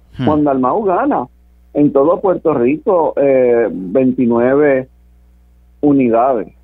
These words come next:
Speaker 2: Claro, está el factor de que hubo, eh, que algunas personas me dicen, "Ah, pero es que ese, ese conteo no refleja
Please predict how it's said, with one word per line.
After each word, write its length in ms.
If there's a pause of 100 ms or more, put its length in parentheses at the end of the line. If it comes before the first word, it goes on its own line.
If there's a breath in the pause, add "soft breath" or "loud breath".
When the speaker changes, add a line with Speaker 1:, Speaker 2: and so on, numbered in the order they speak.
(920)
Speaker 2:
Claro, 420
está 440
el 100
factor 500
de 200
que 240
hubo, 720 (140)
eh, 800
que 320
algunas 320
personas 360
me 80
dicen, 200
"Ah, 180
pero 180
es 80
que 280 (100)
ese, 440 (300)
ese 280
conteo 520
no 160
refleja 880